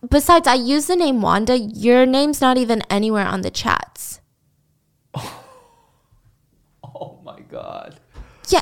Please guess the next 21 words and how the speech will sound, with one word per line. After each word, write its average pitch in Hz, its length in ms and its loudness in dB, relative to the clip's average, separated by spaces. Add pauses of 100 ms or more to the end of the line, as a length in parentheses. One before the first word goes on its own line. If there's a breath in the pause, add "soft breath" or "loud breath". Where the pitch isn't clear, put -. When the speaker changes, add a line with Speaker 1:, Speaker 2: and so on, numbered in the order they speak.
(120)
Speaker 1:
but - 200 2
it 403 140 4
doesn't 415 360 2
matter 370 420 6
because 320 360 2 (140)
I'm, 381 440 6
I'm 349 220 -2
getting 403 480 2
real 359 420 6
life 370 260 4
consequences 370 720 0
and 285 160 -2
repercussions 381 680 2
of - 140 -2
something 359 360 0
that 277 140 6
I 339 260 4
never 330 420 4
did. 370 420 4 (200 loud breath)
It's - 200 0
something 349 460 0